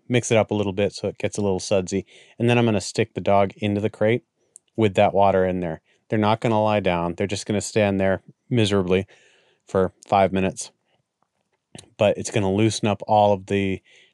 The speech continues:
dried blood, the skin, the dead skin, the, all the crap that's in that foot is gonna get, it, that's really gonna help loosen it up and clean it up. Uh, I'll let them out,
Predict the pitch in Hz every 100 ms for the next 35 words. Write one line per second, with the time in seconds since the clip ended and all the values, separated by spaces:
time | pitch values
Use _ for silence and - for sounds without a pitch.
0 | _ - 101 90 107 120 120 117 101 -
1 | - 110 113 110 110 104 98 92 87 85
2 | 110 104 - - 104 101 101 92 85 -
3 | _ - 104 101 - 113 104 101 98 -
4 | 104 98 92 - 104 95 - _ _ _
5 | _ - 95 107 98 87 101 92 - _
6 | - - 110 95 - - 67 - 110 98
7 | - 110 101 101 92 101 92 98 87 -
8 | 95 87 - 92 - 92 85 87 - _
9 | _ _ _ _ _ _ _ - 101 98
10 | - 110 117 - 123 135 139